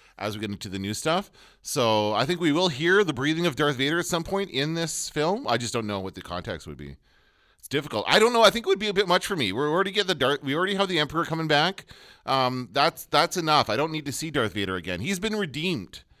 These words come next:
You know, we, Anakin's redeemed himself. He's become Anakin again. We don't want to see Darth Vader.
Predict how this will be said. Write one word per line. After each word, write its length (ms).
You 80
know, 140
we, 180
Anakin's 540
redeemed 420
himself. 320
He's 160
become 260
Anakin 420
again. 260
We 100
don't 180
want 280
to 80
see 200
Darth 240
Vader. 380